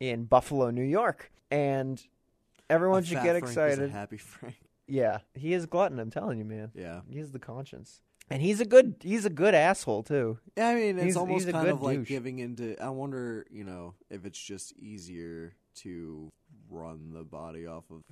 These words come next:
Speaker 2: fast food. I don't know.
Speaker 1: Yeah.
Speaker 2: Because it, it's almost, he's running it, like, in the same way that, you know, Trump opening up back, uh, for oil drilling in, like, a lot of places and stuff like that, and, like, coal mining and, like, all those types of things that's just bad for, like,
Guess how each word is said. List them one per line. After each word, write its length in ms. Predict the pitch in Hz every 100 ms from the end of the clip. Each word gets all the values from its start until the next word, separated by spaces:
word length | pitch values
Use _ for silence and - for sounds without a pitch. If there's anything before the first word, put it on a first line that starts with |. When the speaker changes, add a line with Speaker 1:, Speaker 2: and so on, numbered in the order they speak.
| - -
Speaker 2:
fast 380 | 90 104 - -
food. 220 | 127 127 -
I 80 | 98
don't 100 | 92
know. 140 | 101 -
Speaker 1:
Yeah. 240 | 117 104 -
Speaker 2:
Because 220 | 165 175 175
it, 120 | 160
it's 160 | 175
almost, 180 | 196 190
he's 120 | 165
running 260 | 143 185 190
it, 140 | 170
like, 200 | 139 139
in 80 | 143
the 80 | 127
same 340 | - 127 120
way 260 | 117 113 110
that, 240 | 98 98
you 120 | 87 98
know, 240 | 85 82 -
Trump 360 | - 90 98 - 67
opening 360 | 107 98 101
up 140 | 98 -
back, 240 | 101 101 - - -
uh, 400 | 101 101 98 98
for 580 | - 117 110 110 110 107 _ _ _ _ _ _ _ _ _ _ _ _ _ -
oil 480 | 143 147 135 123 101
drilling 360 | 107 113 104 95
in, 60 |
like, 100 | 95
a 40 | 90
lot 160 | 87
of 80 | 85
places 340 | 101 82 92 80
and 100 | 87
stuff 100 | 82
like 120 | 80
that, 240 | 78 -
and, 100 | 87
like, 160 | 95 98 _
coal 240 | - 117
mining 440 | 104 95 85 82 80
and, 100 | 87
like, 160 | 95 - _ _ _
all 140 | - 170
those 120 | 175
types 140 | 170
of 60 | 147
things 180 | 147 131
that's 120 | 113
just 200 | 117 98
bad 320 | 101 104 104
for, 120 | -
like, 180 | 101 95